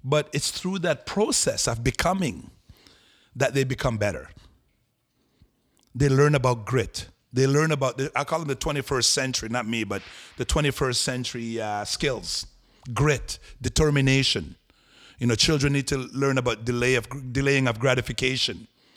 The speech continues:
You know, it's through that process of doing something, they learn all those things that help. Those are the very important life skills. Very important life skills. So, um, <clears throat> so, so dream,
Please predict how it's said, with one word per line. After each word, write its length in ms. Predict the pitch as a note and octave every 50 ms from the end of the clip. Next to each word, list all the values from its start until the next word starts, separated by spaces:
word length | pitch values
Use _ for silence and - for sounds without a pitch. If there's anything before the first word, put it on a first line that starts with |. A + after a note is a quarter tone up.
| _ - - - - -
You 120 | - C#3 D3
know, 180 | C#3+ C3 - -
it's 160 | D3 C#3+ -
through 180 | - F#3+ F#3
that 200 | E3 D#3 C3 -
process 800 | - - F3+ G3+ G#3 - - D#3 - - - - - - - - - - - - - - - _ _ _ _ _
of 220 | - B2 A#2 A#2 A2+
doing 280 | A2+ E3 F#3 G3+ G3+
something, 480 | - - - C#3+ A2+ G2+ F#2+ - A#2 A2
they 100 | A2+ A2+
learn 340 | A#2 B2+ C3+ D3 D#3+ E3 D#3
all 140 | C3+ B2 A2
those 220 | G#2+ G2+ F#2+ -
things 240 | - A2 G#2+ G2 -
that 140 | A#2 A2 -
help. 280 | B2+ B2+ B2+ B2 - - - - - - - -
Those 300 | C3 A#2+ D#3+ F3 F3+ D3+
are 60 | D#3+ C#3
the 200 | C#3 B2+ - A#2+
very 320 | B2+ A2 G#2+ E3+ F3+ F#3
important 420 | F3 D#3 - D3+ D#3+ C#3 B2+ C3
life 160 | A#2+ B2 D3 -
skills. 500 | - - - F#2+ E2+ - - - - - _ _ _ _ _ _ _ _ _ _ _ _ _ _ _ _ _ _ _ _ _ _ _ _ -
Very 200 | F#2+ C3 D3 D#3+
important 380 | E3+ C#3 - D3 A#2+ A2 A2+
life 160 | G#2+ G2+ G2 -
skills. 480 | - - G2 D#2+ - - - - - - _ _ _ _ _ _ _ -
So, 580 | - - - - D#3+ D3 C#3+ C#3 C3+ C3+ - -
um, 540 | B2+ C3+ C3 C3 B2+ B2+ B2+ B2 A#2 A2+ A2 - _ - - - - - A#2+ - - _
<clears throat> 540 | _ _ _ _ _ _ - _ - -
so, 420 | - - - E3+ D3+ C#3+ C3+ C3 - - - - - - -
so 460 | - - - F3 D#3+ D3+ D3 D3 - - _ _ -
dream, 480 | B2 A#2 C3 C3 C#3 D#3 F3+ G#3+ -